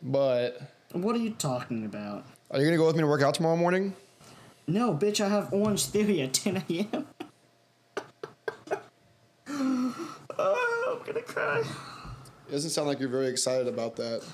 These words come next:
Speaker 2: No, but I'm trying to get back in shape. Bro, I already feel better from just doing, working out today and yesterday and then tomorrow.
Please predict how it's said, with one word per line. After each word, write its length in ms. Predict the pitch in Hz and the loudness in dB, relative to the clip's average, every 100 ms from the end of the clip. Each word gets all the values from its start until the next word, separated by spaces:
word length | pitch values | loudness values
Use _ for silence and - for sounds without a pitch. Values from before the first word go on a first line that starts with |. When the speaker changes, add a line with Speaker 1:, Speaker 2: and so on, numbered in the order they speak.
| - - | -16 -6
Speaker 2:
No, 360 | 202 202 202 202 | 0 2 4 2
but 120 | 196 | 2
I'm 120 | 196 | 2
trying 220 | 202 202 196 | 2 2 2
to 40 | |
get 160 | 175 156 | 0 0
back 220 | 180 180 | 0 0
in 60 | |
shape. 260 | 160 - - | -2 -4 -2
Bro, 320 | 190 175 147 - | 0 2 2 2
I 160 | 165 - - | -2 -2 0
already 260 | 165 220 190 | 2 4 2
feel 340 | - 175 160 | 0 2 2
better 420 | 117 131 131 110 | 0 0 0 -2
from 220 | 110 135 | -4 -2
just 240 | 127 127 - | -2 -2 -2
doing, 320 | 135 123 117 - - - - | -2 -2 -6 -8 -20 -20 -8
working 320 | 139 147 147 147 | -2 0 0 0
out 160 | 143 | 0
today 600 | 139 135 139 139 139 139 | -2 0 0 2 0 0
and 340 | 135 127 123 120 | -2 -2 0 0
yesterday 440 | 135 - 127 139 | 0 -2 -2 -2
and 140 | 135 120 | -2 -2
then 80 | 110 | -6
tomorrow. 640 | - 127 139 143 139 | -4 -2 0 2 0